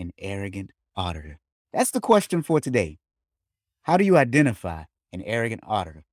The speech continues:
I'm gonna give you three ways that you can identify an arrogant auditor, but before we do that, if you would like, well, this breakdown on arrogant auditors and the other types of auditors that I've identified,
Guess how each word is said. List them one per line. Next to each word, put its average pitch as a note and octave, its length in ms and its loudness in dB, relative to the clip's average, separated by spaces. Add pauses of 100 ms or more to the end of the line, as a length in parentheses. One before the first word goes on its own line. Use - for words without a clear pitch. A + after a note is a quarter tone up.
(220)
I'm G3+ 80 -4
gonna A3+ 140 4
give G#3+ 180 2
you D#3+ 160 -2 (140)
three G#3 260 2
ways C#3+ 480 2
that - 160 -12
you B2+ 60 -8
can A#2 140 -6
identify G2+ 640 -4 (220)
an F#2+ 100 -10
arrogant F#2+ 400 -8
auditor, G#2 360 -2 (160)
but C#3+ 300 0 (440)
before E3+ 720 0
we D#3+ 260 -2
do C3+ 500 -2
that, F#2+ 360 -6 (1040)
if G#2 180 -10
you G#3+ 160 0
would B3 160 0
like, D3 600 -4 (420)
well, D#3+ 360 -6 (500)
this C3+ 200 0
breakdown G2 800 -4 (180)
on F2+ 120 -12
arrogant A2+ 320 0
auditors F#2+ 440 -4
and D#3+ 360 0 (200)
the B2 200 -6
other D#3+ 280 4
types - 440 -4
of C#3 100 -4
auditors D#3 480 -4
that G#2+ 140 -4
I've C3 220 0
identified, D3+ 800 -4